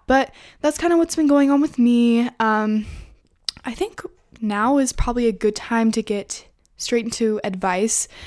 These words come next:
Ugh, I'm literally out of breath. I've been trying to act like I'm not, and I'm literally, <laughs> I don't know if you guys can tell, but I'm literally so out of breath. It's because I just darted up the stairs. Um, I've been interrupted multiple times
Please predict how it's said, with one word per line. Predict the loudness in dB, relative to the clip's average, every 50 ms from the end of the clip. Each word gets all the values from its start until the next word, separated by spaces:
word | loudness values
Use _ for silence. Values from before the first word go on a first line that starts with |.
| -20 -20 -20 -20 -20 -20 -20 _ _ _ _ _ -6
Ugh, | -4 -4 -2 -2 -2
I'm | 0 0 0
literally | 2 2 2 2 2
out | 0 0
of | 0 0
breath. | 0 -2 -2 -2 -4
I've | -4 -4 -2
been | -4
trying | -4 -4 -6 -6 -6 -4
to | -4
act | -6 -6 -8
like | -10 -10 -8
I'm | -8 -6 -6
not, | -6 -6 -6
and | -6 -6
I'm | -8 -8 -8
literally, | -8 -8 -6 -4 -4 -4 -2 -2 -2 -2 -2 -4 -8 -12 -16
<laughs> | -18 -16 -14 -14 -8 -4 -2
I | 0
don't | 2 4
know | 2
if | 2 2 2
you | 2
guys | 2 2 2 0
can | -2 -2 -4
tell, | -4 -4 -2 -2 0 0 0
but | -2 -2 -2
I'm | -2 -2 -4
literally | -4 -4 -4 -4 -4
so | -4 -6 -6 -6
out | -8 -8
of | -8 -6
breath. | -6 -6 -8 -8
It's | -10 -12 -10
because | -10 -8 -6 -4 -4 -4 -6 -8 -12 -20 -20 -20 -20 -20 -20 _ _
I | -4
just | -4 -2 -4 -4 -6 -4
darted | -2 0 2 2 2 2 2 0
up | -2 -4 -4
the | -6 -6
stairs. | -4 -4 -2 -2 -2 -2 -2 -2 -2 -2 -2 -4 -6 _ -10
Um, | -10 -10 -10 -10 -10 -10 -10 -12 -14 -16 -14 -12 -12 -12 -12 -12 _
I've | -8 -6 -4
been | -4 -4
interrupted | -4 -4 -4 -4 -6 -6 -8 -8 -8
multiple | -8 -10 -10 -10 -12 -12
times | -12 -12 -12 -10 -8 -6 -6 -6 -6